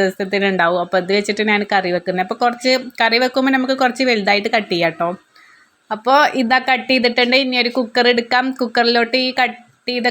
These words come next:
കൂർക്ക നമുക്ക് ഇട്ട് കൊടുത്തിട്ട് ആവശ്യത്തിന് വെള്ളം ഒഴിച്ച് കൊടുക്കാം. പിന്നെ കുറച്ച് ആവശ്യത്തിന് ഉപ്പ് ഇട്ട് കൊടുക്കാം. അപ്പം ഞാൻ കല്ലുപ്പാണ് ട്ടോ ഇട്ട് കൊടുക്കുന്നത്. കറികളിലൊക്കെ അധികം കല്ലുപ്പാണ് യൂസ് ചെയ്യാറ്. പിന്നെ എന്താ കുറച്ചൊരു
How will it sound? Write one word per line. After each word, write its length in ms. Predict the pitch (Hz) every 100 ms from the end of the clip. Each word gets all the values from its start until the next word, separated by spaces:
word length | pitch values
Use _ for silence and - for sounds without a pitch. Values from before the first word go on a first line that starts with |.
| 240
കൂർക്ക 320 | 233 214 233 233
നമുക്ക് 220 | 226 240 226
ഇട്ട് 120 | 233
കൊടുത്തിട്ട് 480 | 220 214 202 - 311 403 - - _ _ _ _ _ _ _ - 214
ആവശ്യത്തിന് 560 | 226 226 247 220 226 262 277
വെള്ളം 260 | 254 240 240
ഒഴിച്ച് 200 | 208 208
കൊടുക്കാം. 380 | 196 196 233 339 403 - - - - - - -
പിന്നെ 280 | 254 254 320 -
കുറച്ച് 380 | 294 262 254 285 277 269 240
ആവശ്യത്തിന് 480 | 247 247 247 254 254 - 254
ഉപ്പ് 240 | - 262
ഇട്ട് 120 | 214 214
കൊടുക്കാം. 400 | 196 202 240 320 - - - - - 247
അപ്പം 140 | 226 247
ഞാൻ 200 | 240 247 294 285
കല്ലുപ്പാണ് 580 | 277 262 262 254 254 226
ട്ടോ 140 | 190 185
ഇട്ട് 100 | 180
കൊടുക്കുന്നത്. 540 | 180 180 185 190 190 247 294 - _ _ _ - - _ _ -
കറികളിലൊക്കെ 580 | 240 208 208 214 220 226
അധികം 220 | 208 214 233
കല്ലുപ്പാണ് 520 | 208 190 202 196 190
യൂസ് 180 | 185 180 190
ചെയ്യാറ്. 280 | 175 175 214
പിന്നെ 260 | 247 240 277 320
എന്താ 140 | 262 254
കുറച്ചൊരു 480 | 247 240 - 262